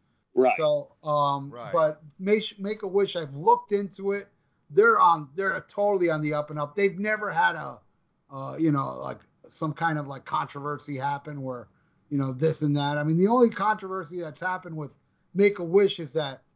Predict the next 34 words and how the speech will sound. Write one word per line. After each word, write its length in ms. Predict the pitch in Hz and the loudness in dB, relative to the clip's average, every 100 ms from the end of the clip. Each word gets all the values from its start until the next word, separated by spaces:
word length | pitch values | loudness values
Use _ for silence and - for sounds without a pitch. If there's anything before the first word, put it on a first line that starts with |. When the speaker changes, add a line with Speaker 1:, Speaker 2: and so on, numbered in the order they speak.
| _ _ _ _ | _ _ _ _
Speaker 2:
uh, 260 | 156 151 147 | -4 -2 -2
s-, 220 | - - _ - | -8 -18 _ -20
uh, 340 | 156 143 143 147 | -12 -10 -10 -12
some 260 | - 196 185 | -6 -4 2
idiot 360 | 190 196 185 160 | 4 4 4 2
Make-A-Wish 580 | 165 160 160 180 170 - | -2 -2 -4 -6 -6 -2
denied 840 | 156 151 170 202 180 147 139 - _ _ _ _ _ 170 | 2 4 6 8 6 2 -10 -16 _ _ _ _ _ -16
a 100 | 151 | -8
kid 260 | - 190 | 2 2
his 140 | 170 139 | 2 -2
last 320 | 170 160 - | -2 -2 -4
wish 220 | 190 170 - | -4 -4 -8
'cause 220 | 160 - | -8 -6
he 100 | 156 | -4
didn't 200 | 156 139 | -4 -4
like 220 | 139 127 | -10 -12
Ted 160 | 139 123 | -12 -10
Nugent. 380 | 123 113 - _ _ _ _ _ _ _ _ _ _ _ _ _ _ _ | -12 -14 -20 _ _ _ _ _ _ _ _ _ _ _ _ _ _ _
Speaker 3:
Oh, 240 | 95 95 87 | -20 -18 -8
Speaker 2:
Where 200 | 185 185 | 0 2
the 120 | 180 | 0
kid, 280 | - 214 214 - | 0 0 0 -4
Speaker 3:
yeah, 80 | 190 | -16
Speaker 2:
the 60 | 165 | -8
kids 260 | - 214 | 0 0
Speaker 3:
garbage. 140 | 196 196 | 0 2
Speaker 2:
loved 320 | 202 190 151 | 4 4 0
Ted, 160 | 180 175 | -8 -8
wanted 380 | 180 190 196 196 | -10 -10 -10 -10
to 80 | |
go 140 | 180 170 | -8 -8
hunting 360 | 165 196 165 | -8 -10 -10
with 160 | 139 135 | -12 -12
him, 180 | 135 | -12